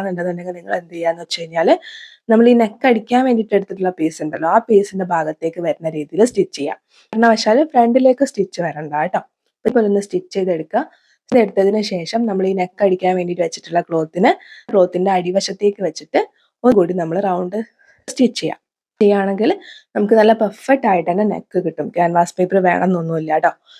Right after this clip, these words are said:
തുണി എടുക്കുന്ന സമയത്ത് ശ്രദ്ധിക്കുക, അടിക്കാൻ വേണ്ടിയിട്ട് കോട്ടന്റെ തുണി തന്നെ എടുക്കുക. അപ്പൊ നിങ്ങൾ ചെയ്യുന്ന തുണി ക്ലോത്ത് ഇല്ലാന്നുണ്ടെന്നുണ്ടെങ്കിലും വേറെ ഉള്ളിലേക്ക് പോകുന്ന പീസ് ആണല്ലോ, അപ്പൊ ഏകദേശം സിമിലർ ആയിട്ടുള്ള ഏതെങ്കിലും ക്ലോത്ത് എടുത്താൽ മതി. അതും കോട്ടന്റെ ക്ലോത്ത് തന്നെ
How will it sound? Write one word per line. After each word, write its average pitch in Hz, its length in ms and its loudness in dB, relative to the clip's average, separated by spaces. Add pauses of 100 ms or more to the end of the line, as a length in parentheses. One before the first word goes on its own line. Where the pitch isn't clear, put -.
(120)
തുണി 330 200 4
എടുക്കുന്ന 226 300 2 (100)
സമയത്ത് 196 400 -4
ശ്രദ്ധിക്കുക, 185 520 -2 (400)
അടിക്കാൻ 220 380 2
വേണ്ടിയിട്ട് 196 280 0 (120)
കോട്ടന്റെ 220 480 2
തുണി 190 200 0
തന്നെ 196 200 0
എടുക്കുക. 160 320 -10
അപ്പൊ 202 200 -4
നിങ്ങൾ 208 220 6 (540)
ചെയ്യുന്ന 220 340 6 (100)
തുണി 214 220 4 (420)
ക്ലോത്ത് 208 360 4
ഇല്ലാന്നുണ്ടെന്നുണ്ടെങ്കിലും 208 960 0 (480)
വേറെ 214 240 4 (180)
ഉള്ളിലേക്ക് 247 440 4
പോകുന്ന 233 300 2
പീസ് 208 300 -4
ആണല്ലോ, 165 240 -6
അപ്പൊ 196 100 -8 (100)
ഏകദേശം 233 480 0
സിമിലർ 202 400 2
ആയിട്ടുള്ള 196 340 0
ഏതെങ്കിലും 185 380 2
ക്ലോത്ത് 175 320 2
എടുത്താൽ 165 300 -2
മതി. 160 180 0 (580)
അതും 277 280 0
കോട്ടന്റെ 202 440 2
ക്ലോത്ത് 180 280 0
തന്നെ 180 120 -2